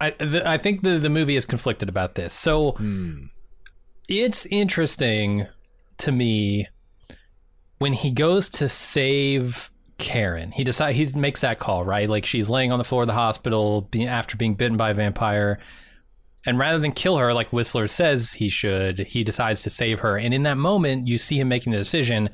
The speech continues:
Speaker 1: flashes back to his mother. And the, the P O V of him as a baby being pulled away from her, uh, as she's dying, he thinks. Um, he remembers that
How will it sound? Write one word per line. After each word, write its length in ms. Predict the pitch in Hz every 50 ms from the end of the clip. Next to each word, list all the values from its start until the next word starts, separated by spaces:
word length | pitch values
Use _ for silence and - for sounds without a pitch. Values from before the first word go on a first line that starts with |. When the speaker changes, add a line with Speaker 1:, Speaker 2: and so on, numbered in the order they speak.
| - - - - - - - -
Speaker 1:
flashes 280 | - 147 139 127 - 131
back 220 | 113 131 120 113
to 80 | - 123
his 140 | 113 104 92
mother. 500 | 104 104 101 95 85 - - 85 - - - - - - - - - - _ - _ _ - _ _ -
And 160 | 127 117 113
the, 80 | 107 104
the 120 | 98 107
P 300 | - - - - 147 139
O 140 | 131 127 123
V 240 | 113 120 117 113 113
of 80 | 101
him 480 | 92 - 123 120 113 113 110 110 107 104
as 140 | 104 101 101
a 40 |
baby 320 | 98 92 113 110 107 104 104
being 220 | 101 107 101 98 -
pulled 300 | - - - 120 113 104
away 220 | 104 98 98 95
from 200 | 92 - - 92 90
her, 320 | 92 90 87 87 101 - - _ _ _ _ _ _ _ _ _ _ _ _
uh, 440 | 120 104 98 95 95 92 90 90 90 - - _ _ _ _ _ - _ - - - - _ _ - _ _ - _ - _ - - -
as 160 | - 120 107
she's 220 | - - 113 95 95
dying, 540 | - 107 98 95 92 87 87 85 87 95 - -
he 140 | - 107
thinks. 460 | 98 - 101 85 82 - - - - - - - _ - - - _ - _ _ _ _ _ _ _ _ - -
Um, 600 | - 113 113 110 110 107 104 104 101 101 120 - _ _ _ _ _ _ _ _ _ _ _ _ _ _ _ _ _ _ _ - _ _ - _ _ _ _ _ _ _
he 180 | - - - 202
remembers 720 | 208 214 202 156 147 156 202 226 226 269 277 262 247 -
that 400 | - - 269 277 294 311 294 302